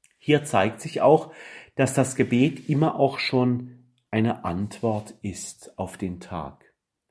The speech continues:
Beten ist eine Antwort darauf, wie wir den Tag erlebt haben, auf die Erfahrungen, die jemand gemacht hat. Leben ist Antwort auf den Ruf dessen,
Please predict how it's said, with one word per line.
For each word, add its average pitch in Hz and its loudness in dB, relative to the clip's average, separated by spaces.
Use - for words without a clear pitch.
Beten 110 -4
ist 135 -6
eine - -6
Antwort 143 -6
darauf, 107 -4
wie 110 2
wir 107 4
den 101 -4
Tag 85 -4
erlebt 85 -6
haben, 85 -6
auf - -4
die 147 0
Erfahrungen, 113 0
die 98 -6
jemand 107 -2
gemacht 131 -4
hat. - -12
Leben 123 4
ist 135 -6
Antwort 127 0
auf 104 -2
den 107 0
Ruf 127 -2
dessen, 127 -4